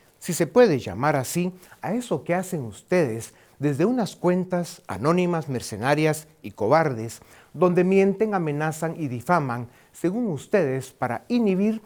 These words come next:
silenciar o intimidar a críticos y opositores. Pero solo hacen el ridículo. No les falta nada.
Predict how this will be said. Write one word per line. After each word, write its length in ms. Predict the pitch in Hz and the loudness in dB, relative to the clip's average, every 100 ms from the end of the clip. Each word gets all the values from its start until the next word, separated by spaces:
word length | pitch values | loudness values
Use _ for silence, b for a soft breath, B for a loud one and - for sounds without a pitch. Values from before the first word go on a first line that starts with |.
| B B | B B
silenciar 800 | - 233 180 135 - 175 185 - B - | -4 0 0 0 0 2 2 -4 B -6
o 160 | 127 | -2
intimidar 760 | 180 220 226 185 127 151 180 - _ | 0 0 -2 0 2 2 0 -4 _
a 120 | 175 | -10
críticos 500 | - 143 135 139 151 | -4 -4 -4 -2 -2
y 40 | 147 | -2
opositores. 840 | 147 147 165 147 214 123 110 - _ _ _ _ | -4 -4 -6 2 4 4 -6 -14 _ _ _ _
Pero 200 | - 190 | 0 0
solo 360 | 180 214 175 98 | 2 2 2 -2
hacen 300 | 117 - 131 | -8 -8 -6
el 80 | 135 | -6
ridículo. 560 | 151 175 - 104 85 - B B B B | -4 -4 -4 -10 -14 -20 B B B B
No 120 | 202 | 4
les 240 | 220 151 - | 4 4 -2
falta 360 | 101 101 - | -8 -8 -6
nada. 380 | 127 170 123 82 | 0 0 0 -6